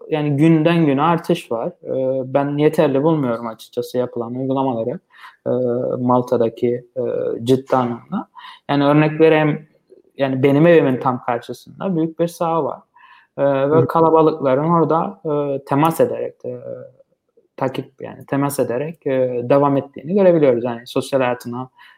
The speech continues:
Speaker 1: e,
Speaker 2: Hı.
Speaker 1: sporunu yaptığını ve futbol oynadığını işte, e, işte egze-, egzersiz hareketlerini yaptığını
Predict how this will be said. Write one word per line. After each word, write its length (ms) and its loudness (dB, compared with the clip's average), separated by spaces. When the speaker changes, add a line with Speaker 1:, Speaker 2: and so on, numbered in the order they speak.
Speaker 1:
e, 40 0
Speaker 2:
Hı. 120 2
Speaker 1:
sporunu 460 2
yaptığını 760 -2
ve 320 2
futbol 380 2
oynadığını 540 2
işte, 340 -2
e, 420 -4
işte 300 -6
egze-, 400 -2
egzersiz 500 0
hareketlerini 600 0
yaptığını 600 -6